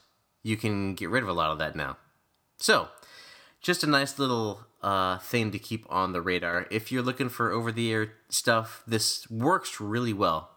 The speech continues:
Uh, it was set up within, within seven minutes. I had it up and running, and it works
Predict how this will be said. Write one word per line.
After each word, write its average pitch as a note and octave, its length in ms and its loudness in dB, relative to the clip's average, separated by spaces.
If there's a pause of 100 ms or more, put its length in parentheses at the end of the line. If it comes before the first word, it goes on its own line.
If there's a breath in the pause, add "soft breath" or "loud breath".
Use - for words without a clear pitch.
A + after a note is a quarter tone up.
(180)
Uh, F#2+ 340 2
it - 60 -14
was G#2 160 0
set A#2+ 260 2
up A2+ 200 2
within, G2 480 -2 (1300 loud breath)
within D3+ 300 2
seven A#2 340 2
minutes. E2+ 320 0
I F2 60 0
had G2 160 2
it F#2 80 0
up F#2+ 140 0
and F#2+ 140 -2
running, D#2+ 340 -2 (260)
and G2 260 2
it F#2 120 -2
works G#2+ 400 -2